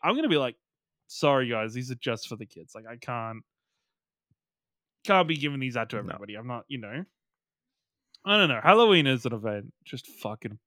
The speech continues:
Speaker 1: boggles my
Speaker 2: No.
Speaker 1: mind.
Speaker 2: I think it, I think Halloween in Australia should just be, like, a community center event or something. Something you could, like, it shouldn't be on individual houses to provide candy.
Speaker 1: Uh,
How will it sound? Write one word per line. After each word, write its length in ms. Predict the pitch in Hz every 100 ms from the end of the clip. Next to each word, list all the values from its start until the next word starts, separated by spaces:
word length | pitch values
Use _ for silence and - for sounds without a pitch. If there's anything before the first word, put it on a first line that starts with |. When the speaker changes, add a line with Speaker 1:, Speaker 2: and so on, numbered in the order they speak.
| -
Speaker 1:
boggles 640 | 98 98 95 95 107 - _ _ _ _ _ -
my 320 | 127 110 104
Speaker 2:
No. 200 | 131 -
Speaker 1:
mind. 380 | 90 90 95 107 -
Speaker 2:
I 140 | - 147
think 220 | 185 180
it, 200 | 165 165 - _ _
I 100 | 143 143
think 300 | 165 151 -
Halloween 540 | - 139 139 135 123
in 160 | 104 110
Australia 320 | - 95 87
should 160 | - 92
just 160 | 92
be, 140 | - 78
like, 220 | 71 87
a 80 | -
community 360 | - 95 87 -
center 320 | - 73 64
event 220 | 69 -
or 60 | -
something. 300 | - - - -
Something 440 | 135 120 120 -
you 120 | 135
could, 180 | 123 117 - -
like, 200 | 110 - _ -
it 120 | 135
shouldn't 220 | 226 208
be 240 | 190 185 -
on 340 | 151 147 135 - _ _ _ _ _ _ _ -
individual 380 | 143 127 113 98
houses 560 | 98 92 - - - - _ _ _ _ _ _
to 60 | -
provide 320 | 107 101 92
candy. 480 | - 73 - - _ _ _ _ _ _ _ _
Speaker 1:
Uh, 100 | 180